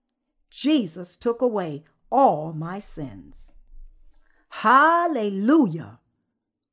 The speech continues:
But since I still commit sin every day, I have to be remitted from my personal sins by giving prayers of repentance. That is biblically sound. Look here.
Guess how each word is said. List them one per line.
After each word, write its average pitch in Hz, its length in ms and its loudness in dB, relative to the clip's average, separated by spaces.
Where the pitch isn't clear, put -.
But 233 200 -4
since 381 320 -4
I 240 140 0
still 269 420 -2
commit 226 420 -2
sin 214 420 -8
every 214 320 -6
day, 214 360 -4
I 285 220 4
have 269 280 0
to 254 100 -4
be 240 140 -2
remitted 247 640 0
from 202 160 -6
my 202 140 -4
personal 202 560 -6
sins 202 600 -6
by 208 160 -2
giving 196 320 -6
prayers 196 480 -4
of 208 140 -6
repentance. 254 840 -6
That 208 440 -4
is 165 160 -18
biblically 180 640 -8
sound. 123 680 -12
Look 370 280 -4
here. 226 420 -4